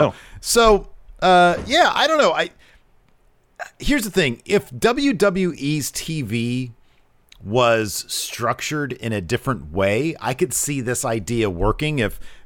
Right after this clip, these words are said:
Speaker 2: Big E was like, "Hey, I'm on this path. Kofi, uh, maybe he gets drafted to Raw. We're not gonna let that break us up."
Speaker 1: Mm-hmm.
Speaker 2: Um, and you have Xavier Woods as plan, as sort of the, the glue that sort of binds them together. He's on both shows with both guys.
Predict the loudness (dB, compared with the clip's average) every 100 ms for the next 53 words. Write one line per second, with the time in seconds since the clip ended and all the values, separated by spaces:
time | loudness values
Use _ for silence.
0 | 0 2 2 0 0 2 0 2 2 2
1 | 2 4 2 -2 -4 0 0 0 0 -2
2 | 0 0 2 -2 -8 _ -20 _ 0 2
3 | 2 0 -2 -4 -8 -20 -16 -4 0 0
4 | 0 -2 -2 -2 -2 -4 -4 -4 -2 -2
5 | -2 -4 2 4 4 4 4 4 4 4
6 | 2 4 2 2 2 2 2 -4 0 2
7 | 2 -2 2 4 6 4 6 4 4 -4
8 | -4 -8 -4 -4 -2 -4 -4 -2 0 0
9 | -2 -2 -2 -2 0 0 -2 -4 -2 0
10 | 0 -2 0 0 0 -2 -4 -6 -6 -2
11 | 0 0 -2 -4 -4 -4 -4 -4 -6 -6
12 | -2 -2 0 -2 -4 -4 -4 -4 -4 -2
13 | 0 2 0 -4 -6 -6 0 2 4 2
14 | -4